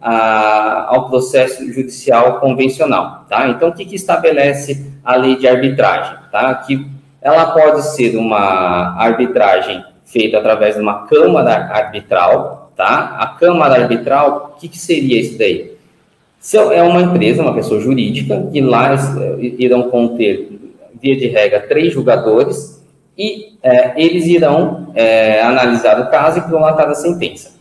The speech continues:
Isso no Brasil funciona muito bem, eh, com negócios internacionais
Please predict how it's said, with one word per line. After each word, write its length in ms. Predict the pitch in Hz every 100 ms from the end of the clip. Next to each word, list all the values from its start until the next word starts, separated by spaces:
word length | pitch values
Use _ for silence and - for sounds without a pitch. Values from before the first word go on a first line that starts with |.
| _ _ _
Isso 300 | 202 233 180
no 100 | 156
Brasil 400 | 127 117 139 139
funciona 460 | 135 - 127 117 113
muito 280 | 110 107
bem, 540 | - 113 127 101 - - _ _
eh, 540 | 107 107 104 104 104 -
com 260 | 127 127
negócios 720 | 127 117 113 110 110 113 - -
internacionais 920 | 104 110 101 95 160 151 139 143